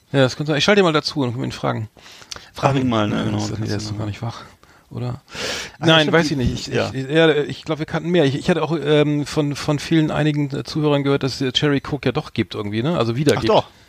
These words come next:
Speaker 1: Ja, ich glaub, ja, also Cherry Coke
Speaker 2: Tatsache.
Speaker 1: habe ich eben, äh, mal geguckt, das, äh, gibt's wohl. Also ich weiß nicht,
Speaker 2: Kirschcola.
Speaker 1: bei, bei uns, bei uns, ähm, äh, Getränkeladen habe ich's jetzt nicht entdeckt, aber anscheinend gibt's das doch zu kaufen.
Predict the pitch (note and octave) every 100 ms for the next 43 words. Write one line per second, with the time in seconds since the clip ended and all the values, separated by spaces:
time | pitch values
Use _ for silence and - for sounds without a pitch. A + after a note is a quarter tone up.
0 | _ D#3 D3 D#3 G3+ B2 C#3+ D#3+ C#3+ B2
1 | F3+ - F#3+ D#3+ D#3+ D#3 D#3 D#3 C#3 C#3+
2 | C#3 C3 - - C#3 - C3 C3 - -
3 | G#2+ - _ - - - C#3+ C#3+ E3 E3
4 | D3+ G#2+ G2+ A2+ C3 C3+ - - _ _
5 | - C3+ D3 - - C#3+ C3+ C3+ A#2+ B2
6 | B2+ C3 B2 B2+ B2+ C3 C3+ B2+ - -
7 | - - - B2+ - D3 C#3+ C3+ C#3 C#3+
8 | C3+ - C3+ C3+ A#2+ D#3+ - C3 C3+ C3+
9 | C3 D3 D3+ - C#3 - B2+ - - -
10 | - - - B2+ B2 A2